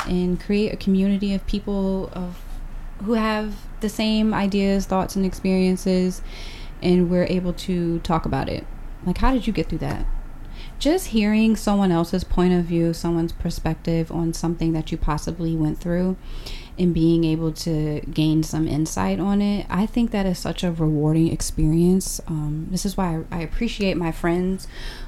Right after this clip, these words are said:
who I have these conversations with, that I'm able to learn from them and learn from their experiences, learn from their success, learn from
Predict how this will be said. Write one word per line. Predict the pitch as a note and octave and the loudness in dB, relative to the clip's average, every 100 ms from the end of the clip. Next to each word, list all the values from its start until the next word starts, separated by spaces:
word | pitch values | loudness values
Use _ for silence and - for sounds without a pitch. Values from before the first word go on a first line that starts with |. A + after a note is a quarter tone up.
| - | 2
who | F3+ E3 D#3 D3 D3+ - - - - - - - | 4 6 4 2 -4 -10 -12 -14 -14 -16 -4 2
I | F#3+ | 4
have | F3+ F3 F3 | 6 4 4
these | G#3+ | 0
conversations | - A3 A3 A3 A3 A#3 A3+ | 0 0 2 2 2 0 2
with, | A#3 A#3 A#3 - - - - - - - - | 2 2 0 -4 -10 -12 -14 -14 -14 -14 -10
that | F#3+ F#3+ F3+ | 2 4 4
I'm | F#3 F#3 | 4 4
able | E3+ F#3 F#3+ F#3+ | 2 4 2 2
to | - G3 F#3 F3+ E3+ E3 - - - - - - - - - - - - | 2 2 4 2 0 -2 -6 -10 -12 -12 -10 -10 -10 -10 -10 -10 -12 -4
learn | F#3 F3 A3 A#3 | 2 4 6 6
from | - D#3 D3+ | 6 4 4
them | B1+ G2 F3+ F#3 - - | 2 0 0 -2 -6 2
and | F3+ F3 | 6 8
learn | F3+ F#3+ G3 | 8 8 4
from | F#3 F3+ F3+ F3 | 4 4 4 4
their | F3+ G3+ | 4 2
experiences, | G3 - E3+ D#3 D#3 D#3 D#3+ E3+ | 0 0 2 4 2 0 -2 0
learn | E3 E3 E3+ | 2 2 2
from | E3+ D#3+ D#3+ | 0 0 2
their | D#3+ F3 | 2 2
success, | F3 D#3+ - C3 B2 - | 0 -4 -4 -4 -4 -2
learn | E3 E3 E3 | 0 2 2
from | - E3 D#3+ D#3+ D#3+ | 0 0 2 2 0